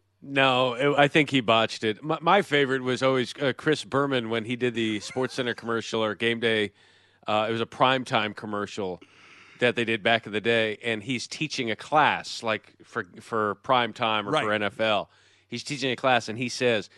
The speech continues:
Speaker 1: "Just remember, there are no stupid questions, just stupid people that ask questions."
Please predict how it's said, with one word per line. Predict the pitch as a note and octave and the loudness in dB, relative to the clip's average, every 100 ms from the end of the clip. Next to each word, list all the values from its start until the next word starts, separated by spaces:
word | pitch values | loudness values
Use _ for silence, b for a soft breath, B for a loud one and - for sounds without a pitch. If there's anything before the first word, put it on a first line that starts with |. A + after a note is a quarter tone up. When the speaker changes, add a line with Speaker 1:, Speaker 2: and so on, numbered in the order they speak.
| b b | b b
Speaker 1:
"Just | - D#3+ - | -2 0 4
remember, | F#3 F3 G2 E2+ - | 4 4 0 -6 -8
there | B2 B2 B2+ | -4 0 4
are | D3 E3+ | 4 4
no | D#3+ D3+ | 0 -2
stupid | - - D#3 C#3+ - | -4 0 2 0 -2
questions, | D3+ C#3+ - A2 F#2+ - - | 2 2 -2 -8 -8 -12 -14
just | - C3+ - | -6 -6 -6
stupid | - D3 C#3 B2 | -6 -4 -2 -4
people | - C#3+ B2 A2+ | -2 -2 0 0
that | A2 - | -2 0
ask | B2 C3 - | 0 0 -2
questions." | - G#2 - - | -6 -6 -6 -14